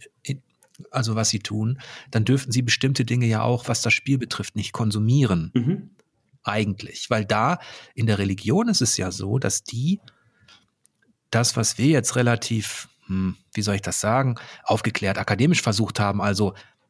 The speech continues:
Speaker 1: zu sezieren zwischen dem eigenen Alltag, der Realität und der fiktiven Welt, in der man Dinge ausprobieren kann, bis zu einem gewissen Grad und,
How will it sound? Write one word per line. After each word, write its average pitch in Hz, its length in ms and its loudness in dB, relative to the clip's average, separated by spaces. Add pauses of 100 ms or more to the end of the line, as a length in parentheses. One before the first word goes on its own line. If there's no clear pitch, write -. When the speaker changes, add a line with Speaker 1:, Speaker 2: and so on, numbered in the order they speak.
Speaker 1:
zu - 140 -2
sezieren 107 560 2
zwischen 98 460 0 (920)
dem 117 480 -4
eigenen 113 360 4
Alltag, 123 540 2
der 107 140 0
Realität 101 640 0
und 110 160 -2
der 104 80 -2
fiktiven 107 500 -2
Welt, 170 240 4
in 104 120 0
der 101 100 2
man 104 160 0
Dinge 107 200 2
ausprobieren 143 600 2
kann, 151 440 2
bis - 160 -4
zu - 100 -2
einem 101 140 -2
gewissen 107 280 -2
Grad 165 540 2
und, 110 320 0